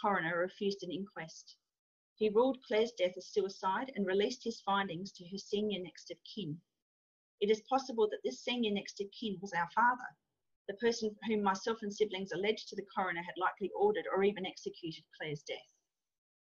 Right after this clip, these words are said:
It is important to note here that in the months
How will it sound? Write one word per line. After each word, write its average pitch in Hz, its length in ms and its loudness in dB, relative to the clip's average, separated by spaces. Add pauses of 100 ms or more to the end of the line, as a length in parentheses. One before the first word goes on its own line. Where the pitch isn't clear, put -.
(920)
It 233 80 6
is 233 80 4
important 269 420 4
to 262 100 2
note 233 200 6 (100)
here 202 300 2
that 214 100 4
in 214 100 6
the 214 80 6
months 240 360 4